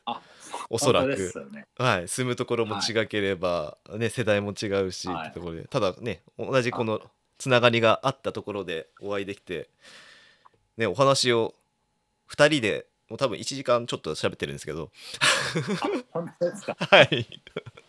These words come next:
Speaker 1: 結構あれだ、上がり、上がり気味で、もうなんか、な-、喋ってることもよく分からずに喋ってま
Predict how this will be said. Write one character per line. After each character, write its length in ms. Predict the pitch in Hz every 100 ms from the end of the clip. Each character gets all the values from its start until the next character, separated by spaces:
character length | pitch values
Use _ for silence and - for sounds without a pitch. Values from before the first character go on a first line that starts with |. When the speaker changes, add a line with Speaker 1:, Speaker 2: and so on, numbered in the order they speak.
| _ - - - 440 - - -
Speaker 1:
結 300 | 170 - -
構 200 | 107 107
あ 80 |
れ 80 | 113
だ、 120 | 110 - - _ 110
上 140 | 127
が 120 | 151
り、 220 | 156 - - 180 -
上 100 | 117 120
が 100 | 131
り 300 | 131 127 120
気 40 |
味 140 | 117 107
で、 200 | 101 78
も 160 | 82 76
う 40 | 76
な 160 | 90
ん 20 |
か、 220 | 82 73 - _ _ _ _ _ _ _ 101
な-、 280 | 101 127 - _ -
喋 320 | - 131 160
っ 40 |
て 80 | -
る 80 | 98
こ 120 | 90
と 100 | 98
も 120 | 85
よ 140 | 92 110
く 120 | 87
分 160 | 87 95
か 140 | 127
ら 160 | 127 - -
ず 80 |
に 40 |
喋 0 |
っ 20 |
て 0 |
ま 20 | 151